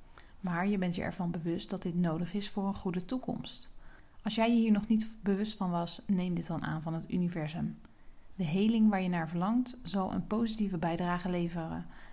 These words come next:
aan jouw toekomst. Gun jezelf de tijd om te helen. Neem de tijd hiervoor. Over de toekomst gesproken.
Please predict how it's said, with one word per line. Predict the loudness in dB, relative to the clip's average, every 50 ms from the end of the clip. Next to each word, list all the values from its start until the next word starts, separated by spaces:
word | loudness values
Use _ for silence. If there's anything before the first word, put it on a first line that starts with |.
| -14 -14 -14 -8
aan | -4 -2 0
jouw | 2 2 0 0
toekomst. | -2 -6 -8 -8 -8 -8 -6 -6 -6 -8 -10 -12 -12 -14 -14 -14 -14 -16 -16 -18 -18 -16 -16
Gun | -14 -8 -2 2 6 6 8
jezelf | 6 6 6 4 4 2 2
de | -2 -2
tijd | -2 -2 -2 0 0
om | -2 -2
te | 0 0
helen. | -2 0 -2 -2 -2 -2 -2 -4 -6 -8 -12 -16 -16 -6 -2
Neem | 2 4 6 6
de | 6 6
tijd | 2 0 0 0 -2
hiervoor. | -2 -4 -4 -4 -6 -8 -10 -10 -10 -10 -10 -12 -12 -12 -12 -12 -12 -12 -12 -12 -12 -12 -12 -12 -12 -12 -12 -14 -14 -16 -16 -16 -16 -16 -16 -16 -14 -16 -16 -16 -16 -6 -2
Over | 0 2 4 4
de | 4 4
toekomst | 2 0 2 4 4 4 4 2
gesproken. | -2 -4 -4 -4 -4 -4 -4 -6 -8 -10 -12 -12